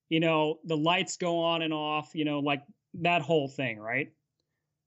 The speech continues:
And so, but I've spent a lot of time there, and I saw that,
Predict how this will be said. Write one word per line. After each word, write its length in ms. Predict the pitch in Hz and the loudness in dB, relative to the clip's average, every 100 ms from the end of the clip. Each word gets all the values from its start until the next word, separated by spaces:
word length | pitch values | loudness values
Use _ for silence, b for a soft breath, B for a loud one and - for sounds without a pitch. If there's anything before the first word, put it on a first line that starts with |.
| _ _ _ _ _ _ _ - | _ _ _ _ _ _ _ 2
And 160 | 190 | 4
so, 100 | - | 6
but 140 | 165 151 | 4 4
I've 160 | 214 | 2
spent 200 | - 214 | 2 2
a 40 | 185 | 4
lot 300 | 151 160 165 | 6 6 4
of 100 | 160 | 0
time 440 | - 160 165 170 | -2 0 2 2
there, 240 | 135 113 - _ _ _ _ _ - | 0 -4 -14 _ _ _ _ _ -2
and 120 | 165 | 0
I 80 | 160 | 2
saw 520 | - 185 185 196 202 | 2 2 4 4 4
that, 380 | 156 135 131 | 2 0 -4